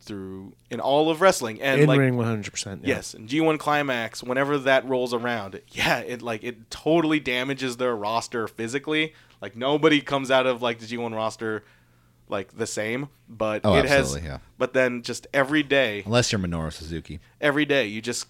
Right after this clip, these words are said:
Speaker 1: c-, wake up in the morning and it's like, "Oh yes, this is the match to watch. This is the, this is the match to watch." And then it,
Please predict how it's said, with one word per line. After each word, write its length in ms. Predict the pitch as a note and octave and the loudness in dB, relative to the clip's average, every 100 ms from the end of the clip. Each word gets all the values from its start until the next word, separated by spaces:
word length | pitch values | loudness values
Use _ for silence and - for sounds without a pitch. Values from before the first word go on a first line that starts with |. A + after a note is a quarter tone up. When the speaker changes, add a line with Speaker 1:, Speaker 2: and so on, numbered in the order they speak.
| - | -12
Speaker 1:
c-, 80 | - | -10
wake 320 | G#2+ C3 C3 | -2 -2 0
up 120 | C3 | -2
in 60 | C3+ | 0
the 80 | B2 | -2
morning 400 | B2 B2+ G#2+ G2 | 0 0 -2 -8
and 80 | |
it's 80 | F#2+ | -10
like, 200 | G2 F#2+ - | -10 -10 -10
"Oh 160 | A2+ | -10
yes, 500 | G2 A2 F#2 - - _ - | -8 -8 -8 -14 -18 _ -14
this 120 | A2 | -12
is 80 | A#2 | -8
the 120 | A#2+ | -4
match 260 | A#2 A2+ - | -4 -4 -6
to 60 | |
watch. 260 | A#2+ G#2+ F#2+ | -6 -6 -6
This 100 | G#2+ | -16
is 80 | A2+ | -20
the, 340 | A2+ A#2 A2+ | -16 -14 -12
this 200 | A2+ B2 | -8 -8
is 100 | A#2+ | -4
the 140 | C3 B2+ | -4 -2
match 220 | A2+ - | -4 -8
to 60 | |
watch." 280 | G#2+ F#2 F#2+ | -8 -8 -8
And 100 | G2+ | -12
then 120 | G#2 | -12
it, 180 | G#2 G#2 | -10 -12